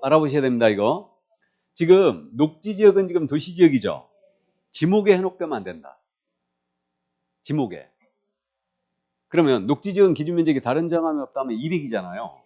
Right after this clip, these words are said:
그럼 이백 제곱미터 이하라면 허가를 받을 필요가 없죠. 그러니까 삼백 제곱미터라면 허가 받을 필요가 없다는 오엑스, X예요. 허가 받아야 됩니다.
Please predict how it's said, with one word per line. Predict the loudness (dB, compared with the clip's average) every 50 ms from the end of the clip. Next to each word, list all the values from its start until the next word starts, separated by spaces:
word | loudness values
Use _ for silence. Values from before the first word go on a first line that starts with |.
| _ _ -6
그럼 | -4 -2 0
이백 | 0 0 2 0 0 0
제곱미터 | 0 -2 0 -2 -2 -4 -6 -8
이하라면 | -6 -4 -2 -2 -2 -4 -6 -6
허가를 | -4 -4 -4 -4
받을 | -6 -10 -14
필요가 | -16 -20 -18 -18
없죠. | -14 -8 -4 -4 -4 -4 -6 _ _ _ _ _ _ _ _ _ _ _ _
그러니까 | -4 -2 0 0 0 -2
삼백 | -4 -6 -8 -6 -4 -4 -4 -4 -6
제곱미터라면 | -10 -6 -6 -6 -6 -6 -8 -8 -6 -4 0 0 0 0 -2 -6
허가 | -8 -6 -6
받을 | -6 -6 -8 -12
필요가 | -14 -12 -10 -10
없다는 | -10 -8 -6 -6 -4 -4 -6 -8 -12 _
오엑스, | -10 -10 -10 -10 -12 -12 -8 -6 -6 -6 -8 _ _ _ _ _ -8
X예요. | -8 -8 -8 -10 -14 -14 -14 -16 -16 -20 -20 _ _ _ _ _ _ _ _ _ _ _ _ _ _ _ _ _ _ _ -2
허가 | -2 -2 -2
받아야 | -2 -2 -2 -2
됩니다. | -2 -2 -8 -14 -20 -20 -20 _